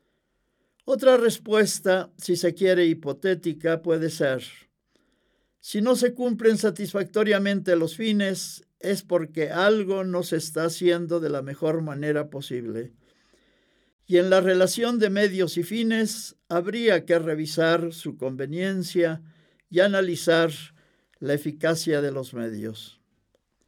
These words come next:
Pienso que el planteamiento es relevante, porque en una sociedad tan cruelmente inequitativa, la universidad debe escuchar el clamor ya desesperado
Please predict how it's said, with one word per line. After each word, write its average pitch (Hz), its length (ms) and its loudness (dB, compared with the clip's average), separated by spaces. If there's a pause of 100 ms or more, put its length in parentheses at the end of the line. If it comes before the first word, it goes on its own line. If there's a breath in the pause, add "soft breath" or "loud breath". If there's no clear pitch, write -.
(800)
Pienso 247 400 2
que 220 80 4
el 220 100 6
planteamiento 202 1200 2
es 170 240 2
relevante, 165 880 0 (840)
porque 156 260 -2
en 190 100 2
una 233 220 0
sociedad 202 600 4
tan 185 200 -2
cruelmente 196 720 0
inequitativa, 160 1120 0 (640)
la 160 160 2
universidad 190 800 2
debe 196 480 -2
escuchar 190 800 2
el 147 200 -2
clamor 170 600 0 (180)
ya 175 300 4
desesperado 165 1080 -2